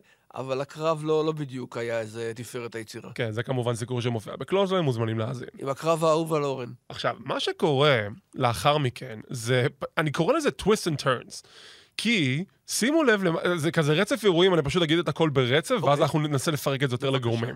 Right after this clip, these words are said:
Speaker 2: אוקיי, אז Natural Disasters הם הילים שמנוהלים על ידי ג'ימי הארט. Legion of Doom אלופי הזוגות. אה,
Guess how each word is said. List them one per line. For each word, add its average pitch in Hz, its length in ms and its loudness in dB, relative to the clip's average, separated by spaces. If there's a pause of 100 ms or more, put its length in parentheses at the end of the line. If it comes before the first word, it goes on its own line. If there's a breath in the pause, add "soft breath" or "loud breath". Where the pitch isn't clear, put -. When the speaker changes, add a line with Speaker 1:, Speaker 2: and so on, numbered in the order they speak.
(120)
Speaker 2:
אוקיי, 151 200 4 (480 loud breath)
אז 120 220 0 (120)
Natural 175 320 4
Disasters 151 500 2
הם 139 60 2
הילים 131 460 0 (340 soft breath)
שמנוהלים 135 500 2
על 170 80 4
ידי 139 180 2
ג'ימי 120 320 0
הארט. - 320 -2 (380 soft breath)
Legion 135 340 4
of 127 60 0
Doom 202 120 4
אלופי 143 260 2
הזוגות. 127 600 -2 (580)
אה, 135 60 -2